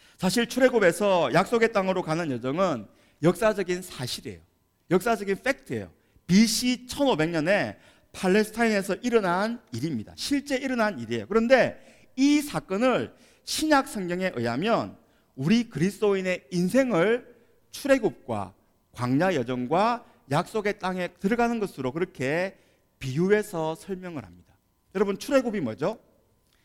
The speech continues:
죄악된 세상에서 나와서 예수 그리스도를 믿음으로 믿음의 여정이 시작된 것을 출애굽에 비유합니다. 과거에는 세상에 속했지만 출애굽함으로써 새로운 존재,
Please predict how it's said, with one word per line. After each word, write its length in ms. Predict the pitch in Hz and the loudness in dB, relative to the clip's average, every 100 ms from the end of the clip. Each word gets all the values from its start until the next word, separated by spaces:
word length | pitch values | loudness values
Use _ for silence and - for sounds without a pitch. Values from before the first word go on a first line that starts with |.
| _ _ | _ _
죄악된 440 | - 135 170 214 202 | -2 2 2 2 -4
세상에서 500 | 165 170 175 175 160 | -4 -4 -4 -6 -2
나와서 720 | 131 165 170 202 208 120 95 _ _ _ | -2 0 -2 -2 -2 -2 -4 _ _ _
예수 440 | 117 127 123 214 208 | -2 -2 -2 -6 -4
그리스도를 600 | 147 170 - 180 170 170 | -2 -2 -2 -6 -4 -2
믿음으로 800 | 143 247 226 135 127 185 220 - _ _ | -2 -2 -2 0 0 0 -4 -12 _ _
믿음의 600 | 131 170 254 240 214 185 | -2 0 2 2 0 -2
여정이 400 | 120 135 165 170 | -2 -2 -2 -4
시작된 460 | 170 - 185 214 202 | -8 -8 -6 -6 -4
것을 520 | 147 - 214 139 101 - _ _ | -6 -2 -2 -2 -4 -14 _ _
출애굽에 680 | - 277 277 226 190 170 - | -6 0 0 0 -2 -4 -8
비유합니다. 580 | 107 117 92 90 _ _ _ _ _ _ _ _ | -10 -10 -10 -18 _ _ _ _ _ _ _ _
과거에는 640 | 160 180 262 269 226 226 | 2 4 4 4 4 2
세상에 340 | 196 202 240 254 | 0 -2 0 0
속했지만 800 | 254 262 254 160 175 196 131 98 - _ _ | -2 -4 -4 -2 2 2 0 -4 -16 _ _
출애굽함으로써 1160 | - - 294 262 - 254 220 147 - 165 233 254 - _ | -8 0 2 0 -2 -4 -2 -2 0 0 0 -4 -16 _
새로운 460 | - 247 254 220 | -4 0 2 0
존재, 480 | 127 110 107 113 95 | -4 -8 -6 -8 -8